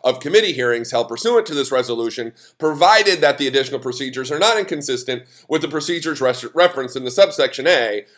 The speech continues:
the rules of the committee in the House, in the rules of the House. C one, the ranking minority member of the Committee on the Judiciary, is authorized, with the concurrence of the chair of the Committee to the Judiciary,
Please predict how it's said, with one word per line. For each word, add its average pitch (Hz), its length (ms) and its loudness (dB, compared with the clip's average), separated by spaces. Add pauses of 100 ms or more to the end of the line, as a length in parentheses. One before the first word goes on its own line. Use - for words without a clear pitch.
(100)
the 175 80 2
rules 196 240 6
of 143 80 -4
the 143 40 -4
committee 113 300 -2
in 113 80 -4
the 107 60 -2
House, 95 500 -6 (320)
in 135 120 -2
the 117 60 -2
rules 92 200 -8
of 80 40 -14
the 95 60 -6
House. - 400 -8 (640)
C 240 240 0
one, 165 360 6
the 135 80 2
ranking 123 420 -2
minority 143 500 2
member 107 480 -4 (200)
of 180 120 4
the 160 60 -2
Committee 139 320 -2
on 120 80 0
the 117 60 -4
Judiciary, 104 580 -6
is 156 100 -2
authorized, 151 540 4
with 151 120 -6
the 165 60 -4
concurrence 220 520 2
of 160 80 -4
the 143 80 -4
chair 131 180 0
of 120 80 0
the 117 60 -6
Committee 117 360 -2
to 110 160 -12
the 104 80 -12
Judiciary, 113 760 -2